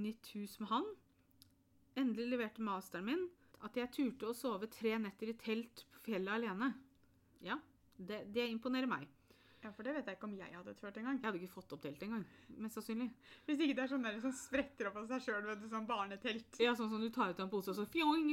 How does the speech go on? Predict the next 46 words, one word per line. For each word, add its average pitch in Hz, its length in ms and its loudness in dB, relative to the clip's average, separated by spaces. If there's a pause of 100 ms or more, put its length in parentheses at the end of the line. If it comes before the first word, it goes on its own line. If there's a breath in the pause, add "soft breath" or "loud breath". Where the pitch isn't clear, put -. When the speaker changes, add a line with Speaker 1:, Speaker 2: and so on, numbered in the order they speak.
(160)
Speaker 2:
Mm. 277 80 -2
Speaker 1:
Jeg 233 160 2
måtte 254 160 2
ha 240 80 4
hatt 233 80 -6
sånn 226 100 -4
pippitelt, 247 480 0
jeg. - 80 -12 (960 loud breath)
Og 220 80 4
bli 269 140 6
kjent 226 260 0
med 233 60 0
en 233 80 0
ny 214 100 0
venninne. 220 400 0 (480)
Jeg 226 140 0
fikk 254 160 -2
svar 202 320 2
på 240 100 4
en 233 140 0
operasjon 214 640 -2
jeg 208 80 -2
har 214 140 2
ventet 180 340 -4
på, 240 160 2
men 226 160 2 (140)
utsatt 185 340 -6
noen 208 160 -4
dager 202 460 2 (400)
før 226 320 0
på 214 100 -4
grunn 185 220 -4
av - 80 -12
korona. 156 320 -4 (420 loud breath)
Ja, 185 140 4 (100)
det 220 160 0
var 190 160 -4
det 196 80 -2
jo 208 60 -4
veldig 190 240 -4
mange 175 240 -6
som 190 160 -8
hadde 170 180 -6
da, 170 160 -4
at 233 160 -12
Speaker 2:
Mm. 202 220 -6